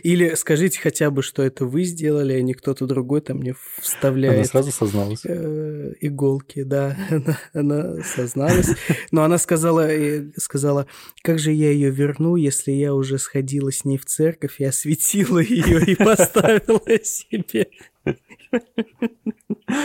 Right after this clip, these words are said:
Speaker 2: Так она, она тебе так и не вернула фотографию?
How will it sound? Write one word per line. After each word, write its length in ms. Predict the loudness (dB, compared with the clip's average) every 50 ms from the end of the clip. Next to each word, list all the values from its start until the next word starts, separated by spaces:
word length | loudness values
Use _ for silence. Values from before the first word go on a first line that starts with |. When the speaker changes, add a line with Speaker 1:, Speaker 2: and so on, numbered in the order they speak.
| -2 -2 -2 -4 -6 _ _ _ _
Speaker 2:
Так 140 | -6 0 2
она, 220 | 4 4 4 4 4
она 220 | 4 2 4 4 2
тебе 220 | 2 2 2 2
так 180 | 0 0 0 0
и 20 |
не 100 | 2 4
вернула 300 | 4 4 4 2 2 0
фотографию? 600 | -6 -6 -4 -2 0 0 -2 -4 -6 _ -18 -20